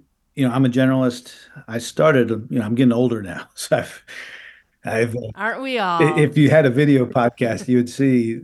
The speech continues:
Speaker 1: the age, the wrinkles on my face or the gray hairs. You know, I've got quite a few children that are now approaching, some of the older ones are approaching adulthood.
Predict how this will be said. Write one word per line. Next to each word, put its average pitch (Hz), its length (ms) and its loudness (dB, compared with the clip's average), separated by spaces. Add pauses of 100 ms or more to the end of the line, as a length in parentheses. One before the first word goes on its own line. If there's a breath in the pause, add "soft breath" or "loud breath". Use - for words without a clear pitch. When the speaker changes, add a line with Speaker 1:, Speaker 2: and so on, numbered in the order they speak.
Speaker 1:
the 117 260 -12
age, 127 400 2
the 113 100 -4
wrinkles 123 360 0
on 123 100 2
my 117 140 -2
face 117 340 -4
or 104 60 -12
the 110 100 -12
gray 110 340 -6
hairs. 113 400 -4
You 120 80 -4
know, 110 80 -6
I've 113 80 -8
got 113 160 -4 (200)
quite 117 180 0
a - 20 -6
few 120 140 -4
children 117 460 0
that 110 100 -2
are 110 100 -2
now 113 280 -2
approaching, 113 600 -4
some 117 160 -4
of 113 40 -2
the 113 60 -2
older 113 180 -4
ones 113 180 -6
are 107 60 -6
approaching 110 420 -8
adulthood. 107 560 -6